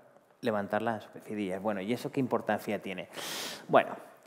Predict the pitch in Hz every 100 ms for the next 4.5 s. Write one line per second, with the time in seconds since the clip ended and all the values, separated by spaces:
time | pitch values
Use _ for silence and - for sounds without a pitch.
0 | - - - 147 131 131 147 135 147 185
1 | 185 - 143 120 123 117 107 135 151 151
2 | 143 139 127 117 107 - 107 131 92 69
3 | - - - - - - - - 127 120
4 | - 175 170 104 62